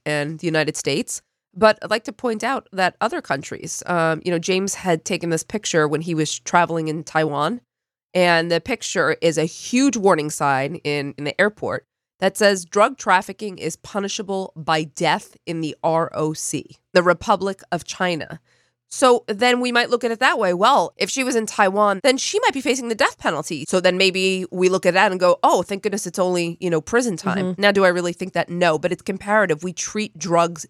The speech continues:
Speaker 1: differently from country to country.
Speaker 2: Yeah. One more point I just wanna make, going back to the amount of attention that Britney's case has garnered.
Speaker 1: Mm-hmm.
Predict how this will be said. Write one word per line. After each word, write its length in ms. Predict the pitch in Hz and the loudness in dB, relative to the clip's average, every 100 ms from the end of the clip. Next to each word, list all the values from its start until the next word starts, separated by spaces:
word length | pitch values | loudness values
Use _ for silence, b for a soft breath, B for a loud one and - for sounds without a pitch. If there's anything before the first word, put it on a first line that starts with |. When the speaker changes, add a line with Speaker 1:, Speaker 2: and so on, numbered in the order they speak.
| 165 | -6
Speaker 1:
differently 520 | 170 180 190 - 175 | -4 -2 -4 -4 -6
from 180 | - 170 | -6 -8
country 320 | - 151 180 | -6 -6 -6
to 60 | 175 | -4
country. 460 | 202 214 - - _ | -4 -4 -8 -12 _
Speaker 2:
Yeah. 240 | 175 156 151 - _ _ - | -2 0 -2 -8 _ _ 2
One 180 | 254 | 2
more 180 | 294 359 | 4 2
point 300 | 349 247 233 | 0 2 2
I 80 | 208 | 0
just 260 | 202 202 - | -2 -4 0
wanna 220 | 190 180 | 0 2
make, 380 | 185 180 170 - _ _ _ | 2 0 -2 -10 _ _ _
going 260 | 196 185 180 | 2 2 2
back 280 | 160 170 | 0 0
to 120 | - 190 | -2 -2
the 140 | 185 | 0
amount 240 | 180 175 | 2 0
of 80 | 180 | 0
attention 540 | 180 - 175 165 190 185 | -2 -2 -2 0 0 2
that 180 | 175 | 0
Britney's 380 | 196 175 196 180 | -2 -2 -2 -4
case 300 | - 196 196 | -2 -2 0
has 180 | 220 208 | -2 -2
garnered. 480 | 190 196 220 233 220 _ 190 | 0 0 0 -2 -6 _ -8
Speaker 1:
Mm-hmm. 240 | 190 202 | -6 -6